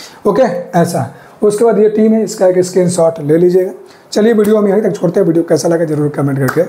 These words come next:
बताइएगा, आपके कमेंट का हमको बेसब्री से इंतजार रहेगा, ओके। और Telegram और स्पोर्ट्स बाजी का दोनों का लिंक डिस्क्रिप्शन में दे दिया हूँ, फ़ायदा उठाइए उस चीज़ का, ठीक है, बिल्कुल फ्री है सारा जगह,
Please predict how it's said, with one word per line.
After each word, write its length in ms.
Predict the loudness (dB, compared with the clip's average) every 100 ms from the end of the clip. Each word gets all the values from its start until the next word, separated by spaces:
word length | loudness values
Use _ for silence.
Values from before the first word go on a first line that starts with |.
| -6 -20 -20 -20 _ -2
बताइएगा, 480 | 0 2 2 2 2
आपके 160 | 0
कमेंट 320 | 0 0 0 2
का 100 | 0
हमको 220 | 0 -2
बेसब्री 480 | 0 0 0 2 2
से 140 | 0
इंतजार 440 | -4 0 0 -2 -10 -18 -12
रहेगा, 520 | -6 -6 -6 -6 -6
ओके। 260 | -4 0 -2 -2 -16 -20 -8 0
और 320 | 0 0 0
Telegram 480 | 2 4 4 2 -2 -6 -14 _ 0
और 280 | 0 0 -10 -20 _ _ _ _
स्पोर्ट्स 340 | -2 0 0 2
बाजी 220 | 0 0
का 60 | 2
दोनों 220 | 2 2
का 80 | 2
लिंक 200 | 0 0
डिस्क्रिप्शन 400 | 0 -2 -4 -4
में 100 | 0
दे 80 | 0
दिया 140 | 0 -4
हूँ, 120 | -6
फ़ायदा 320 | 0 2 2
उठाइए 280 | 0 -2 -6
उस 80 | -6
चीज़ 200 | -10 -10
का, 100 | -2
ठीक 160 | 0
है, 100 | 0 -2 -8 0
बिल्कुल 380 | 0 2 0 -2 -16 -20 -10
फ्री 200 | 0 2
है 120 | 2
सारा 280 | 0 0 0
जगह, 220 | 0 -4